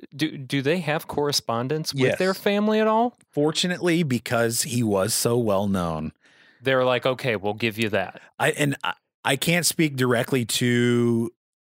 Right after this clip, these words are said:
Speaker 2: if that was, they gave him that, like, "We know who you are, so we'll let you communicate with your family." Um, I do know,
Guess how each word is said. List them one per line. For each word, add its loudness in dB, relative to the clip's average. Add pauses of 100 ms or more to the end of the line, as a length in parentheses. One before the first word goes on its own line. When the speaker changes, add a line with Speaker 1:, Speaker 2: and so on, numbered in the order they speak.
(160)
Speaker 2:
if -2
that 0
was, -2
they -2
gave 0
him 0
that, 2
like, -4
"We 0
know 0
who -2
you 0
are, 2
so -2
we'll 0
let -2
you -4
communicate -2
with -4
your -4
family." -2 (500)
Um, -2
I 0
do 0
know, 0